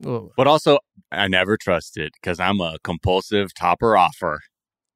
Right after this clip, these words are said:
Speaker 1: Oh, you really? <laughs> You keep going?
Speaker 2: Oh, yeah. I'm like, "Nah, we can," I'm like, I'm like fucking Giles Corey in The Crucible is stacking more fucking stones on his chest. Like, "More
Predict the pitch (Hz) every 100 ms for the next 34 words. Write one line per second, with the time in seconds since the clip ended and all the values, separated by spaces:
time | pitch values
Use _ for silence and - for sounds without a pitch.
0 | _ 139 147 135 131 139 143 147 113 -
1 | 156 - 170 170 151 127 127 117 113 107
2 | 123 101 95 95 87 87 117 - - _
3 | - 120 110 92 - _ 110 117 107 101
4 | 92 - 123 104 95 87 98 101 92 -
5 | 104 104 90 87 85 - 107 92 85 82
6 | 85 - 104 95 95 92 92 90 110 92
7 | 82 - 104 104 87 85 82 - 92 135
8 | - 104 107 113 240 240 233 -